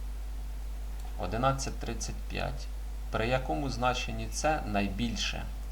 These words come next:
значення функції дорівнює мінус три? Відки параболи направлені донизу, значить, найбільше значення функції буде досягатися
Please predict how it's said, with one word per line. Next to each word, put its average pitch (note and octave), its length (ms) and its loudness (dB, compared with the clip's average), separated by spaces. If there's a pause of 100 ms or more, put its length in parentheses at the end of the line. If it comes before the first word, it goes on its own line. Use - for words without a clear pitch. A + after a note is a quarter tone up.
значення G2+ 600 4
функції C#3 520 -2
дорівнює F#2+ 500 -2
мінус F#2+ 380 -2
три? - 160 -4 (1400)
Відки C3 500 0 (680)
параболи G2 500 4 (1800)
направлені F2 760 2 (220)
донизу, C3 580 0 (240)
значить, G2+ 500 2
найбільше G2+ 580 2
значення F#2+ 580 0
функції F#2+ 580 -2 (480)
буде F#2+ 180 2
досягатися F#2 800 0